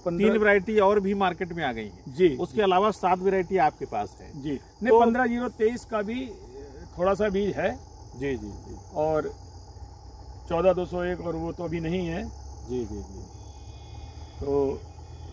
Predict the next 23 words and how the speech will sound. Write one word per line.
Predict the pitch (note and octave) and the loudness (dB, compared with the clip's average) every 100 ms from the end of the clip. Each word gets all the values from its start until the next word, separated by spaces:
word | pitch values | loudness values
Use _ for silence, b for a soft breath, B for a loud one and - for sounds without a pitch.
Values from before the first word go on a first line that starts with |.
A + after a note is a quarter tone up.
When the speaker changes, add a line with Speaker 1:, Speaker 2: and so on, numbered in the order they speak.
| - | -12
Speaker 1:
उसको | - F3 | -8 -6
मैं | E3 E3+ E3 G3 - - - - - D3+ | -2 -2 -4 -8 -12 -16 -16 -16 -12 -10
इस | |
सत्र | B2+ D3+ - D3+ | -8 -8 -8 -6
में | F3+ | -6
Speaker 2:
जी, | G3+ - - - - - - A2+ A2+ | -8 -14 -16 -16 -16 -16 -12 -8 -8
जी, | |
जी। | G2 F#2+ - - - - - | -8 -12 -12 -14 -14 -12 -4
Speaker 1:
प्रयास | C#3 C#3+ - | -2 -2 -4
करूंगा | C#3+ D#3 E3 | -6 -4 -2
लाने | D#3+ D#3+ F3+ | -2 -2 -4
का। | G#3 G#3 - - - - - - - - - | -4 -8 -10 -14 -14 -16 -16 -14 -14 -8 -2
Speaker 2:
तो | |
Speaker 1:
कोई | F#3+ G3 | 6 6
Speaker 2:
इन | A3+ | 6
Speaker 1:
भी | G#3+ | 4
Speaker 2:
प्र-, | |
Speaker 1:
एक | G#3 | 4
variety | F3+ F3 E3+ G#3+ | 4 4 2 -2
Speaker 2:
जी, | B3 - - C3 | -12 -14 -10 -6
Speaker 1:
जिसको | B2+ G#2+ E3 | -6 -6 -6
Speaker 2:
जी। | |
Speaker 1:
मैं | D#3+ | -6